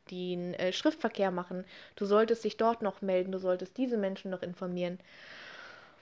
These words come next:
Pff, ja, es gibt immer was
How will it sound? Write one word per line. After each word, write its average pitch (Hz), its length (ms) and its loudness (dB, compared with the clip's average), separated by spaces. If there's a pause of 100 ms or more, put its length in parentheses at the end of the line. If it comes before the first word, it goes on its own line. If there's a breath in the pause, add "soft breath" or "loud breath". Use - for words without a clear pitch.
(160)
Pff, 50 1300 -8
ja, 190 160 -12
es - 120 -16
gibt - 180 -14
immer 214 260 -2
was 190 260 -2